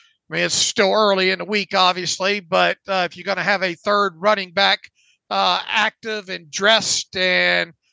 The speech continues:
want him to be able to function on special teams, you could probably kill two birds with one stone there, uh, uh, with him. And, uh, as far as the Braden Fehoko, uh, I haven't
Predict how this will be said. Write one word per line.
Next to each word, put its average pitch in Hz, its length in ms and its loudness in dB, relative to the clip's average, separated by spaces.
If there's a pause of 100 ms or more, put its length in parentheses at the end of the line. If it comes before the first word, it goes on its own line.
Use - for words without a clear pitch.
(200)
want 208 240 -2
him 208 100 -4
to 170 60 -18
be 202 140 0
able 202 160 2
to 190 120 0
function 202 460 -4
on 202 160 -4
special 208 400 -2
teams, 208 400 -8
you 185 80 -8
could 165 100 -16
probably 202 260 2
kill 208 220 -2
two 214 240 -8
birds 190 320 0
with 180 120 -6
one 196 240 0
stone 202 480 0
there, 151 340 -4 (380)
uh, 175 340 4
uh, 180 360 2
with 170 220 -8
him. 180 320 -2
And, 165 280 -6
uh, 170 260 2
as 151 100 -8
far 208 200 2
as 170 100 -4
the 160 80 -10
Braden 190 320 -2
Fehoko, 214 760 2 (1200)
uh, 202 500 0
I 190 160 -2
haven't 208 340 0